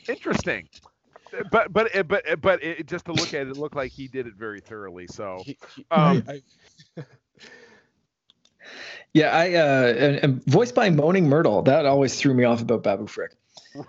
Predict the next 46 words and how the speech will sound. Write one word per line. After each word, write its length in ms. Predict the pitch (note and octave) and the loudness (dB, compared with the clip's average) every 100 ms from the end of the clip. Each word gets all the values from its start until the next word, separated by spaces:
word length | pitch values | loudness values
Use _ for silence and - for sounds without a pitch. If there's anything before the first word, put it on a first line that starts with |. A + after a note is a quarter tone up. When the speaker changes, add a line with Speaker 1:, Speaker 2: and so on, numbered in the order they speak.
| - | -4
Speaker 1:
<laughs> 80 | A3 | 0
Right. 560 | A#2+ A#2 A2+ A2+ E3+ | 2 2 2 0 0
Speaker 3:
if 80 | - | 2
you're 100 | D3 | 4
a 20 | |
Speaker 2:
Really? 120 | C#3 - | 2 2
Speaker 3:
fan 200 | C#3+ C3+ | 0 0
of 220 | B2 - | -4 -8
the, 260 | C3+ B2 A2 | -6 -6 -4
the 160 | A#2 | -6
Harry 220 | A2+ A#2+ A2+ | -4 -6 -4
Potter 220 | A#2 A2 | -6 -2
Speaker 2:
I, 60 | C#3+ | 0
Speaker 3:
movies, 100 | E3 | 2
yeah. 180 | E3+ G#3 A#2 | 0 -4 -4
Speaker 2:
I, 100 | D3+ | -6
I 60 | - | -4
Speaker 1:
Oh, 60 | D#3+ | -4
Speaker 2:
didn't 160 | F3 | -2
know 100 | E3 | -2
Speaker 1:
yeah. 60 | F3+ | -4
Speaker 2:
that. 100 | G#2+ | -4
I 20 | |
didn't 120 | B2+ C3+ | -4 -6
know 140 | D3 | -6
that. 140 | G#2+ | -4
I 60 | A2 | -2
know 140 | D3 | -2
J 280 | C#3+ - C#3+ | -4 -2 -2
J 140 | C3+ B2+ | -2 -4
voiced, 380 | A#2 B2+ B2 B2+ | -4 -6 -6 -6
uh, 160 | A2+ | -6
Dio, 360 | G2+ A#2 C3+ G#2 | -6 -6 -4 -4
which 320 | G2+ - - - | -8 -12 -20 -16
threw 140 | A2 | -14
me 100 | G#2 | -14
for 220 | - G2 | -12 -10
a 20 | |
loop. 340 | F#2 F#2 A2 - _ _ _ _ | -8 -8 -8 -12 _ _ _ _
Speaker 3:
Mm-hmm. 380 | C3+ B2+ G#3+ F3+ - _ _ _ _ | -4 0 0 -2 -12 _ _ _ _
Yeah, 180 | D3 F3 | 0 0
and 140 | - E3 | 2 0
then, 240 | F3 E3+ | 0 0
uh, 180 | D3 E3 | -2 -2
was 200 | E3 A#3 | -2 -4
it, 180 | A#3 | -4